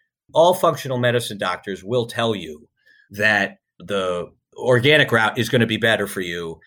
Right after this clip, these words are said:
and lead to less problems than a conventional route, all else equal. So I would say Doctor Mark Hyman is a great place to start.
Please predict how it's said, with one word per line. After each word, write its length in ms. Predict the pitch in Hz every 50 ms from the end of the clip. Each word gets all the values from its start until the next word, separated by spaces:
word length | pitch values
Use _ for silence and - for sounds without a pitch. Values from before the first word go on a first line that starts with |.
| - _ _
and 200 | 117 113 104 107
lead 180 | 113 120 117 113
to 100 | - 113
less 240 | 104 110 113 113 -
problems 540 | - - 113 101 92 87 90 90 90 - - - _ _
than 140 | 113 110 101
a 40 |
conventional 460 | 101 101 92 92 85 78 - - 69 71
route, 160 | 65 62 - - _ _ _ _ _
all 260 | 147 147 147 139 127
else 360 | 120 117 117 113 - - - _
equal. 440 | - 110 101 - - - - - _ _ _ _ _ _ _ _ _ _ _
So 580 | - - 151 135 127 123 123 120 113 - - _ _ _ _ -
I 140 | 135 165 190
would 100 | 202 202
say 160 | - 180 160
Doctor 320 | 139 156 156 156 - 160
Mark 200 | 139 139 131 120
Hyman 200 | 123 131 123 120
is 100 | 117 113
a 60 | 113
great 260 | - 120 120 117 110 -
place 240 | - 98 92 - -
to 60 | -
start. 400 | - - 87 78 78 80 - _